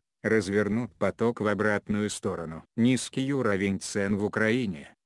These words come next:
высококвалифицированные частные врачи и близость к Евросоюзу могут привлечь сюда европейских пенсионеров.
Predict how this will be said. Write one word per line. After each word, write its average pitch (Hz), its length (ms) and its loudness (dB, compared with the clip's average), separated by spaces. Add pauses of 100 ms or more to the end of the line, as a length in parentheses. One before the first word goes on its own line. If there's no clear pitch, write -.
высококвалифицированные 107 1500 0
частные 110 560 -2
врачи 101 480 -2
и 120 40 4
близость 101 540 -2
к - 60 -10
Евросоюзу 104 800 -2
могут 107 380 -2
привлечь 113 560 2
сюда 113 360 0
европейских 101 920 0
пенсионеров. 87 1040 -4